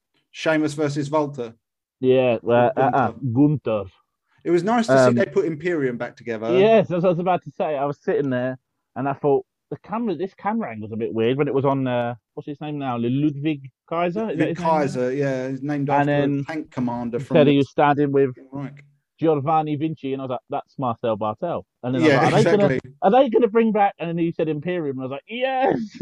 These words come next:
Speaker 2: <laughs>
Speaker 1: Yeah, it was about time they bloody did, to be fair. And I think they've done it because they're gonna, I, I would imagine they're gonna lead in with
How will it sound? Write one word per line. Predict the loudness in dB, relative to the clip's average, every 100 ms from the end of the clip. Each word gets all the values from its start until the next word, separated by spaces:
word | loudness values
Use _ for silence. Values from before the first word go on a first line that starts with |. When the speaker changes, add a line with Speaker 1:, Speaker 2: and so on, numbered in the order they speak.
| -2
Speaker 2:
<laughs> | -2 -4
Speaker 1:
Yeah, | -4 -2
it |
was | -2
about | 0 0 0
time | -4 -4
they | -2
bloody | 0 0 2
did, | 0 -2
to | -2
be | -8
fair. | -4 -4
And | -2
I | -4
think | -6 -6
they've | -6
done | -4 -2
it | -4 -4
because | -6 -6 -4
they're | -4 -4
gonna, | -2 -2 -2 -4 -8 _ _ _ _ _ _ _ _ _ _ _ -8
I, | -6
I | -2 0
would | 0
imagine | -2 -4 -4 -4
they're | -4
gonna | -4 -2
lead | -2 0 -2 -2
in | -4 -4 -6
with | -6 -6 -6